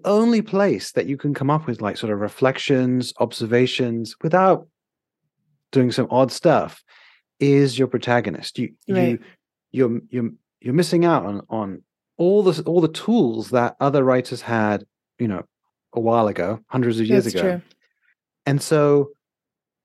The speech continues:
Speaker 1: if, if your main character is not sort of constantly commenting on what is happening, what they think, uh,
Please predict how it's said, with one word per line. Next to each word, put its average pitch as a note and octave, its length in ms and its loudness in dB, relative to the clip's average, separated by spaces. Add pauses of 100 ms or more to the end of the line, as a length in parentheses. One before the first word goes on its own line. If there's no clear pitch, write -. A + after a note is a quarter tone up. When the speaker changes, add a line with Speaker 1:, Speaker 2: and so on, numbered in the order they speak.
Speaker 1:
if, D3+ 320 0
if C#3 180 -2
your F#3+ 160 4
main F#3 220 4
character D#3 360 -2
is - 200 -8
not C#3 500 0
sort - 140 -6
of - 140 -16
constantly F3 560 -2
commenting C#3+ 580 0
on G2 160 -6
what A#2+ 180 2
is C#3+ 140 2
happening, A#2 500 -2
what A#2 160 -10
they A#2 140 -4
think, - 640 -2 (520)
uh, A2 200 -2